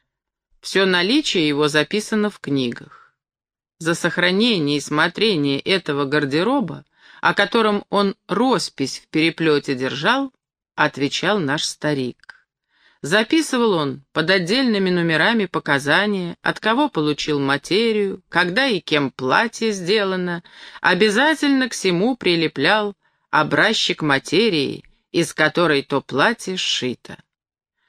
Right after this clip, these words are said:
Старик имел особые книги для шёлкового, для бархатного платья. Под присмотром его были и штатская ливрея, и орденский костюм. По книгам образчиков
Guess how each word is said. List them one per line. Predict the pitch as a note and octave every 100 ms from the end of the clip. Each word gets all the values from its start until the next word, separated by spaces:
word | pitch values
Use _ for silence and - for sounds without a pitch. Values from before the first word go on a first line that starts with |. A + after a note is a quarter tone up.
| _ _ -
Старик | - - F3+ A#3+
имел | B3+ A#3+ B3+
особые | A3+ - A#3+ G#3+ G#3
книги | F3+ D3+ G#3+ A3 F#3+ D3+ -
для | D3 D3+
шёлкового, | D3 F3+ G#3+ G#3 G3+ F#3 F3 F3 F3 -
для | - F3+
бархатного | E3 D3 C#3 - C3+ D3 C3+ C#3
платья. | - C#3+ B2 - - - - _ _ _ _ _ _ -
Под | F#3+ -
присмотром | A3+ A3+ A#3+ C#4+ - B3
его | A3+ G3+ G3+
были | F3+ A#3+ A3 G#3
и | G3+ F#3
штатская | F#3+ - B3+ A#3 - D3+
ливрея, | D3 C#3+ C3 C#3 A3+ G#3+ G3 G3 - _ -
и | C#3+
орденский | C3+ G3 D#3+ D#3+ - D#3+
костюм. | - C#3+ D3 - - C3 A#2 A2+ _ _ _ _ _ _ -
По | G#3
книгам | G#3+ C#4 C#4 G3 D#3 -
образчиков | - F3 F#3+ C#4 C4 - C#3+ - - _